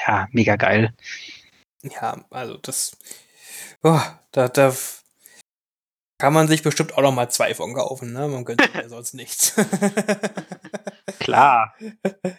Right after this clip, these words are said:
Speaker 2: Ja, mm, ja, und dann halt die, äh, also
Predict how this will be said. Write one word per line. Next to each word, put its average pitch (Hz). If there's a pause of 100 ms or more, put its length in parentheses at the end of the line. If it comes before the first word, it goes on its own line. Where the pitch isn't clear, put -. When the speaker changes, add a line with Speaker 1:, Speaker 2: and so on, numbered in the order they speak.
(300)
Speaker 2:
Ja, 127 (140)
mm, 160 (680)
ja, 175
und 139
dann 139
halt 143
die, 139
äh, 135
also 123